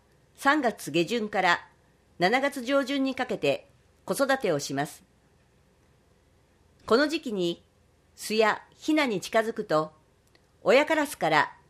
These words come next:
威嚇されることがあります。威嚇の多くは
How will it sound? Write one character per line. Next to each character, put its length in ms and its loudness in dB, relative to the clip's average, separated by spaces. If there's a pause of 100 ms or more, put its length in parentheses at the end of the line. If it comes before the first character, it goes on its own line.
(120)
威 40 -4
嚇 220 2
さ 140 -4
れ 100 0
る 80 -6
こ 100 -4
と 120 -4
が 160 2
あ 40 2
り 120 -6
ま 140 -2
す。 200 -20 (2250)
威 80 -4
嚇 260 -2
の 400 0
多 200 4
く 120 -8
は 260 2